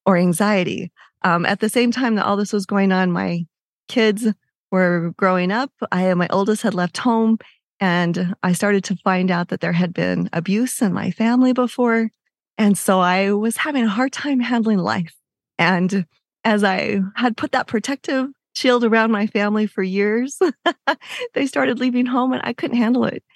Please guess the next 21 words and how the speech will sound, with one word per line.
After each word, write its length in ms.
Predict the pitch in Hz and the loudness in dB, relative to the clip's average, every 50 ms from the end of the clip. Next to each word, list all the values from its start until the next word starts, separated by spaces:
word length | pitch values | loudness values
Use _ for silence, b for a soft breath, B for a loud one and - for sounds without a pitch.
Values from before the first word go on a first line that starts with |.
| b b b _ _ _ | b b b _ _ _
And 380 | 202 202 196 190 190 190 190 190 | 0 2 2 2 2 2 0 0
my 160 | 190 185 185 | 0 0 0
mindset 600 | 190 196 208 226 262 - - 285 262 240 233 - | 0 0 0 0 -2 -2 -2 -2 -2 -2 -2 -4
was 580 | 196 190 185 - 95 - 185 180 190 - - - _ _ _ _ _ _ _ _ _ _ | -4 -4 -2 -2 -2 -2 -4 -4 -6 -8 -12 -16 _ _ _ _ _ _ _ _ _ _
in 140 | 202 202 190 | 0 2 2
a 60 | 180 | 2
bad 260 | 185 185 180 190 185 | 2 0 0 -2 -4
place. 420 | - - 254 254 190 185 - - | -4 -4 -2 -2 -2 -2 -4 -4
And 140 | - 170 180 | -6 -6 -6
so 320 | - - 233 202 196 196 - | -4 -2 0 0 2 0 0
anyway, 520 | - 285 359 349 240 175 156 170 190 196 196 214 226 | 0 0 0 2 0 0 0 -2 -4 -6 -8 -10 -6
with 220 | 226 220 226 - - 226 214 190 - _ _ _ _ _ - | -4 -4 -4 -4 -6 -10 -12 -12 -12 _ _ _ _ _ 0
the 80 | 220 | 2
long 220 | 226 226 262 349 381 | 4 4 2 2 0
story, 500 | - - 381 302 262 233 226 233 320 - - 392 247 - | -2 -2 0 2 2 4 2 2 2 0 -2 -2 0 -2
<laughs> 180 | - 381 - | -4 -4 -2
now 240 | - 302 233 196 269 | 0 2 2 2 2
let's 180 | 269 320 - - | 0 -4 -4 -4
make 160 | 254 254 - | -4 -4 -4
it 100 | - 170 | -8 -6
shorter. 440 | - - 240 226 214 208 226 247 | -2 0 0 2 2 0 0 -2